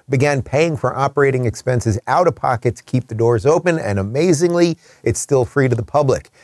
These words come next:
In an effort to draw more awareness and tourism to the museum, the Route sixty-six Revitalization team acquired and donated a historic nineteen sixty-eight Santa Fe Railroad caboose and are in the process of relocating the train car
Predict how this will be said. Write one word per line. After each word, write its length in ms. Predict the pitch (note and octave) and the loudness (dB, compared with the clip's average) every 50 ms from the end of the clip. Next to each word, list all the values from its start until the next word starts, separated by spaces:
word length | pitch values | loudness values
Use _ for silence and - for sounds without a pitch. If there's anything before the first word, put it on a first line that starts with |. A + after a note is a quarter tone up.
| - _ _ | -20 _ _
In 100 | _ B2 | _ -4
an 100 | A#2+ A#2+ | 0 2
effort 260 | C3+ D3 C3+ D#3 D3 D3 | 2 2 4 2 -2 0
to 80 | - | -2
draw 260 | A2+ G#2 B2+ C3+ B2+ | -4 0 0 0 0
more 280 | A#2 A2+ C3+ E3+ F#3 F3+ | 2 2 2 2 2 2
awareness 460 | E3 D3+ E3+ F#3 F#3+ F#3 F3+ C#3 - | 2 2 0 0 0 0 0 0 2
and 120 | B2 A2 - | 0 -2 -2
tourism 540 | - - G#3+ A#3+ A3+ A3+ G#3+ E3 F#3+ G3 | -2 0 2 2 2 2 2 0 -2 -6
to 80 | D#3+ C#3 | -6 -4
the 80 | D3+ D3 | -2 0
museum, 480 | C#3+ C#3+ C3+ A#2+ F3+ A#3 A#3 A3+ G#3 | 2 2 2 2 2 2 2 2 2
the 80 | D#3 B2+ | 2 2
Route 220 | C3+ D#3 D3+ D3 | 2 2 2 0
sixty-six 640 | - - D3 - - - C3 G#2+ - D3 C#3 C3+ - | -2 -4 -4 -4 0 -2 -2 0 2 0 -2 -2 -4
Revitalization 1000 | _ B2+ C3+ D3 D3+ A#2 C#3+ C#3+ D3 C#3 C#3+ C3 G#2+ A#2+ D3 D3 A#2+ - C#3+ B2+ | _ -4 -2 0 0 2 2 0 2 2 0 0 2 2 0 0 -2 -4 -6 -6
team 240 | - - C#3+ C#3 C3 | -4 -2 0 0 0
acquired 580 | A2 - - - _ E3+ F3+ G3 G3+ G3 E3+ | 0 -4 -6 -8 _ -4 0 2 4 4 2
and 300 | D#3 D3 F3+ G3+ G3 C#3 | 2 0 -2 -2 -2 0
donated 560 | A2 D3+ E3+ F#3 G#3 G3 D3+ A#2+ G#2 G2 F#2+ G2+ | 0 2 2 2 4 4 2 2 2 0 -2 0
a 60 | G2+ | 2
historic 600 | G#2 A#2+ A#2 - - - F3 F#3 G3 E3+ A#2 - | 2 0 0 -2 -4 -2 0 2 2 2 0 0
nineteen 420 | C3 C3+ E3 F3+ C3 D#3 F3+ E3 | -2 0 0 0 0 2 0 0
sixty-eight 720 | A2+ - F#3 F3+ D3+ - - D#3 D3 D#3 D#3 - E3+ - - _ - - - _ | 0 0 -2 -2 -2 -2 -6 -4 0 2 4 4 2 2 -2 _ -20 -20 -20 _
Santa 380 | - - - E3+ F3 F#3 F#3 | -14 -2 2 2 4 4 2
Fe 240 | D#3 - - E3+ F3 | 0 0 0 0 0
Railroad 640 | D#3+ B2+ A#2 C3+ D#3 F3 E3+ E3+ E3 F3 F3+ E3+ C#3+ | 0 0 2 2 2 2 2 2 0 0 0 0 0
caboose 500 | - - A#2+ A2+ E3 G3+ G#3+ G3 - - | -2 -2 0 2 2 2 2 2 0 -4
and 200 | - - C3 A2+ | -8 -2 0 0
are 100 | A#2+ A#2 A#2 | 2 2 2
in 60 | A2+ | 2
the 80 | G#2+ G2+ | 0 -2
process 480 | - - E3+ F3 E3+ - F3 C3+ - | -2 0 0 0 2 0 -2 0 0
of 80 | - F#2+ | -2 -2
relocating 800 | G2+ A#2+ D3+ F3+ F3+ F3 E3 F3 F3 D#3 - - E3+ E3 D#3+ C#3+ | 2 2 2 2 2 2 2 2 2 2 0 -2 0 0 0 0
the 60 | A2 | -2
train 360 | F#2 - _ - F3 F3 F3 D#3+ | -4 -2 _ 2 2 2 0 0
car 360 | - D3 D#3+ D#3 D#3 D3 | -2 0 2 2 2 0